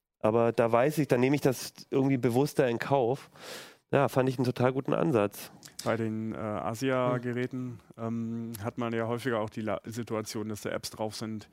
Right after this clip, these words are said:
Speaker 2: die man gar nicht benutzen kann, weil die eben auf den asiatischen Markt ausgelegt sind.
Speaker 1: Ja, ja, stimmt.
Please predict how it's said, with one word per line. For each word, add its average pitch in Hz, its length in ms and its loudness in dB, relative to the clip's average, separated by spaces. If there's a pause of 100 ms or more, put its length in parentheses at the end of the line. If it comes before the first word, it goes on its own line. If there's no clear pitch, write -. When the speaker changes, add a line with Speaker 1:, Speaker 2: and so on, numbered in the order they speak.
(180)
Speaker 2:
die 117 80 -10
man 113 100 -2
gar 113 140 0
nicht 113 160 -4
benutzen 117 340 -6
kann, 131 260 -2
weil 107 140 0
die 110 100 -2
eben 107 140 -4
auf 104 140 -10
den 107 140 -10
asiatischen 113 600 -4
Markt 104 240 -10
ausgelegt 104 520 -12
sind. 143 100 -2
Speaker 1:
Ja, 147 60 0
ja, 117 120 -2
stimmt. 117 380 -8